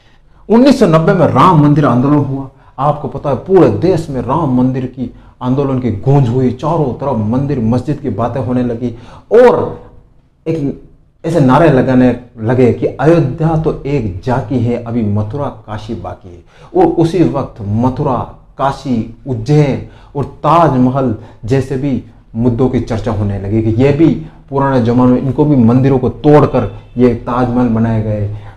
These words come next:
काशी का जो ज्ञानवापी मस्जिद है, इसके बारे में, मथुरा की मस्जिद है, इनके बारे में काफ़ी बातें होने लगी। तो सरकार को लगा कि यार, कि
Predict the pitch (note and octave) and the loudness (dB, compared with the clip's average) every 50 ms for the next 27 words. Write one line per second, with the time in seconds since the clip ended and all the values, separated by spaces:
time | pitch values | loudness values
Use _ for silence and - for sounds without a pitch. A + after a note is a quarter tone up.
0 | - _ _ - _ _ _ _ _ D3 C#3+ D3+ D3+ - F3 D#3+ C3+ B2+ A2+ - | -20 _ _ -20 _ _ _ _ _ 0 2 2 2 4 6 6 6 4 2 -4
1 | - - - - C3+ C3 B2 C3 B2+ A#2 A2+ G#2 F#2+ B2+ C3 C#3 C3+ C3+ C#3 C3 | -10 -16 -4 0 2 2 4 4 2 2 2 2 2 2 4 4 4 2 2 2
2 | C3+ A#2+ A#2 A#2+ A#2 A2 C3 C3+ - C3 B2 A#2 A2+ A2 - - - - - - | 2 2 2 2 0 0 0 0 0 0 0 0 0 -2 -6 -12 -16 -14 -14 -14
3 | - - D3+ C3 B2 B2 B2 B2 A#2 A2+ A2+ A#2+ A#2 D#3+ D3+ D3+ D3+ D3+ C#3 B2 | -2 0 2 2 2 2 2 2 2 2 2 0 2 4 4 4 4 4 2 2
4 | A#2+ A#2 A2 B2+ B2 - A#2+ A2+ A#2 - D#3+ D#3+ D#3 D#3 C#3+ B2 B2+ B2+ C3 C3+ | 2 2 2 2 0 2 2 0 0 0 -2 0 2 2 2 2 0 0 -2 -2
5 | C#3 C3+ C3 - - C3+ C3+ C#3+ B2 - A2 G#2 G#2 G#2+ F#2+ F2+ E2+ E2 - - | -4 -6 -8 -8 -10 -6 -6 -6 -6 -6 -8 -8 -8 -8 -10 -12 -14 -16 -18 -20
6 | - - - - - - - - - G#3+ G#3 - - D#3 D#3 D#3+ E3+ F3+ F#3 F3 | -20 -20 -20 -20 -20 -20 -20 -6 0 0 0 2 0 -2 -4 -4 -4 -4 -4 -4
7 | - D3+ B2+ A2+ A#2+ B2+ D#3 D#3+ D#3+ D#3+ D3+ C#3+ C#3+ C#3+ C#3 C3 - C3+ B2+ B2+ | -4 -4 -4 -4 -2 -2 -2 -4 -4 -4 -4 -4 -4 -4 -4 -6 -6 -10 -12 -12
8 | - - | -12 -20